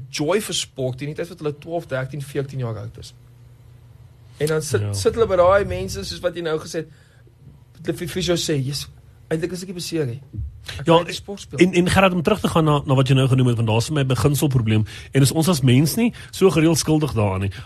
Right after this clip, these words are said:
Speaker 2: "Ag, ons bly in Suid-Afrika. O, jou velkleur is nie vir jou nie. O, jy moet oor see gaan." O, dit, en, en, en ekskuus, deur dit alles hier, nê, voel ek ons klap God in die gesig.
Speaker 1: Absoluut.
Speaker 2: En, en,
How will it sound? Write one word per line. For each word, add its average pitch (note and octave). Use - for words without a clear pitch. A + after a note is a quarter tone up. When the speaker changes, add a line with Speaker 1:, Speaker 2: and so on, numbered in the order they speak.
Speaker 2:
"Ag, D3+
ons D3+
bly C3+
in D3
Suid-Afrika. A#2+
O, F3
jou E3
velkleur D3
is C#3
nie C#3+
vir C3+
jou A2+
nie. A2
O, G#3
jy D3
moet F3+
oor D#3+
see D3
gaan." B2+
O, F3+
dit, E3
en, F#3
en, F#3+
en F#3
ekskuus, F3+
deur D4+
dit C#4
alles G#3+
hier, C#3
nê, G#2
voel A3
ek D#3+
ons D3
klap C#3
God C#3+
in C3
die A#2+
gesig. -
Speaker 1:
Absoluut. F3
Speaker 2:
En, G#3
en, G3